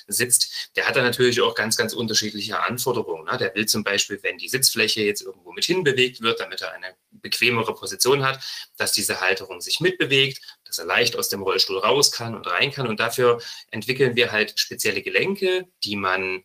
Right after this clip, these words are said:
mit Hilfe von Schnellspann-Hebeln, Schnellspann-Vorrichtungen, ähm, einfach öffnen und schließen kann, damit auch alle, also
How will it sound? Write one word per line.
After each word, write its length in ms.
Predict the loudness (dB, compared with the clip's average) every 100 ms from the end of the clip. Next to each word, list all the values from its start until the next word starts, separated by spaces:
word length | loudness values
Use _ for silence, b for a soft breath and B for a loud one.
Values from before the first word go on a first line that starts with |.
| _
mit 280 | -10 -6 -2
Hilfe 300 | 0 0 -4
von 200 | -8 -2
Schnellspann-Hebeln, 1300 | 0 2 2 2 0 -2 -6 -10 _ 0 0 0 0
Schnellspann-Vorrichtungen, 1400 | 0 0 -4 -4 -8 -2 0 2 2 0 0 2 0 -2 B B B B
ähm, 460 | 2 2 0 -2 -2
einfach 340 | -2 -2 -4 0
öffnen 420 | 0 2 0 0
und 140 | 0
schließen 400 | 0 4 4 2
kann, 400 | 0 -2 -2 -4
damit 260 | -6 -6 -8
auch 220 | -8 -6
alle, 260 | -4 -2 -2
also 160 | -4